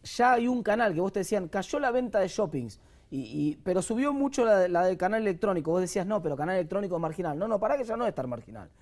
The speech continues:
Ya canal electrónico superó shoppings.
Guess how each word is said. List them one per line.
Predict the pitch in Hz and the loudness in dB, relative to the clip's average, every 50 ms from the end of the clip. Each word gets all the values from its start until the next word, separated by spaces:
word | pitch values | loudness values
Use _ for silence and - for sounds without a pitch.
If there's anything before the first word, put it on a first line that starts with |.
| _ - - - - - | _ -20 -20 -20 -8 -4
Ya | - 180 | -2 0
canal | 180 214 220 240 240 | 0 2 2 2 2
electrónico | 226 202 175 233 254 277 277 226 247 226 190 | 0 0 0 0 0 0 0 0 -2 -2 -2
superó | - - 190 160 - 170 180 208 226 | -4 -8 -8 -6 -4 -2 -2 -2 -4
shoppings. | 220 - - 196 160 - 120 107 101 92 90 - - | -4 -6 -6 -6 -6 -6 -8 -10 -10 -12 -14 -18 -20